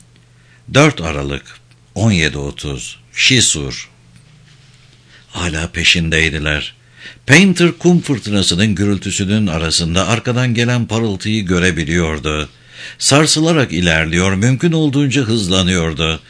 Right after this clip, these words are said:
Hızı yaklaşık saatte otuz mildi. Fırtınanın en şiddetli olduğu noktada bu çok hızlı bir takipti. Yandaki aynalara baktı. İki yanında birer kamyon vardı. Avcılarını şöyle bir görmeyi başardı.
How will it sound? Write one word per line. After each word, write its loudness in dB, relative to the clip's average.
Hızı 4
yaklaşık 0
saatte 0
otuz -2
mildi. -2
Fırtınanın 4
en 2
şiddetli 0
olduğu 0
noktada 0
bu -2
çok 0
hızlı -2
bir -2
takipti. -2
Yandaki 4
aynalara 2
baktı. -2
İki -2
yanında 2
birer 0
kamyon 0
vardı. 0
Avcılarını 4
şöyle 2
bir 2
görmeyi 2
başardı. -2